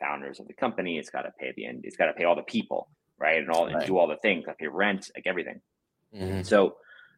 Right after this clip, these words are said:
Speaker 1: you break, you eat too much into that cost, you break, you break the formula, right?
Speaker 2: Mm-hmm.
Speaker 1: So that's what I mean by sort of a sales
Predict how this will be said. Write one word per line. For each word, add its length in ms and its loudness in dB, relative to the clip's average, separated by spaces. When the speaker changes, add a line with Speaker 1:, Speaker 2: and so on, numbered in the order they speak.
Speaker 1:
you 200 -4
break, 480 2
you 180 -10
eat 200 -12
too 120 -10
much 180 -4
into 180 -10
that 180 -2
cost, 520 0
you 140 -8
break, 240 -2
you 100 -6
break 320 -2
the 80 -12
formula, 560 -4
right? 220 -2
Speaker 2:
Mm-hmm. 120 -4
Speaker 1:
So 360 4
that's 280 6
what 140 2
I 120 0
mean 280 -8
by 300 -4
sort 180 -12
of 60 -8
a 100 -10
sales 320 -10